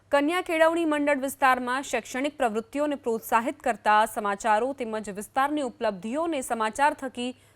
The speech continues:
ઉજાગર કરવા બદલ સંસ્થાના ટ્રસ્ટી મંડળે પત્રકારોને સન્માનિત કરી નવો ચીલો ચાતર્યો છે. તો સરસ્વતી કન્યા વિદ્યા કેળવણી મંડળે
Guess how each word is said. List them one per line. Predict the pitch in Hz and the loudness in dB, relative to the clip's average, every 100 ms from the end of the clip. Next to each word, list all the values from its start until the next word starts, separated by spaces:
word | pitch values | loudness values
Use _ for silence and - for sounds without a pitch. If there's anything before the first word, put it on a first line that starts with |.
| _ | _
ઉજાગર | 233 254 247 320 | 2 6 6 4
કરવા | 330 302 269 | 4 4 4
બદલ | 226 220 240 277 _ _ | 2 0 -2 -4 _ _
સંસ્થાના | - 285 285 349 339 320 | 0 0 2 2 2 2
ટ્રસ્ટી | 302 277 349 320 | 2 2 0 2
મંડળે | 302 285 277 285 | 2 2 0 0
પત્રકારોને | 262 247 254 240 262 269 | -2 -2 2 2 0 -4
સન્માનિત | 254 220 220 220 - - | -4 -4 -2 -4 -2 -2
કરી | 208 240 330 | -2 -2 -8
નવો | 262 269 339 349 | 0 2 2 0
ચીલો | 311 269 247 | 0 0 2
ચાતર્યો | 247 202 180 170 | 0 0 -4 -8
છે. | - 156 - _ _ _ _ _ _ _ - _ _ _ _ _ _ _ _ _ _ - | -10 -12 -14 _ _ _ _ _ _ _ -20 _ _ _ _ _ _ _ _ _ _ -10
તો | |
સરસ્વતી | 226 254 247 285 320 | 2 4 4 0 0
કન્યા | 285 254 262 262 | 0 2 4 4
વિદ્યા | 262 214 240 262 | 2 -2 2 2
કેળવણી | 262 240 240 269 | 4 0 0 -2
મંડળે | 220 220 220 | -4 -2 -2